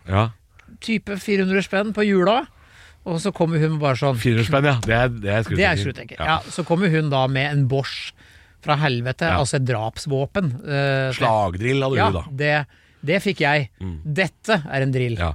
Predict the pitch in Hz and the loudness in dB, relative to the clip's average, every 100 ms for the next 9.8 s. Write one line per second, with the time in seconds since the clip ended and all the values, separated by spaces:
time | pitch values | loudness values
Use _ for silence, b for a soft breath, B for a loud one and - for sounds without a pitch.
0 | - 147 165 131 120 104 - 92 98 - | -6 -2 0 0 -4 -8 -4 0 0 2
1 | 101 - 101 117 107 82 98 107 98 90 | 0 2 2 2 2 2 0 -2 -2 0
2 | 110 104 120 110 80 98 104 - 101 95 | 0 -2 -4 -2 -2 -2 -2 -2 -2 0
3 | 92 90 82 95 87 82 143 123 - 120 | 2 0 0 -4 -6 -6 -4 -6 -4 -2
4 | 127 - _ _ _ _ - 104 104 135 | -2 -4 _ _ _ _ -8 -2 2 2
5 | 120 113 101 120 - 95 90 - _ 110 | 4 2 2 -2 0 0 -2 -8 _ 2
6 | 123 131 135 147 123 87 95 101 98 82 | 6 8 8 8 6 4 2 2 0 0
7 | 85 90 131 - B B B B B B | -2 -4 -8 -10 B B B B B B
8 | B B - 107 135 92 104 120 98 92 | B B -8 0 0 2 2 2 2 2
9 | - 113 107 107 101 82 107 | 0 2 4 4 4 4 0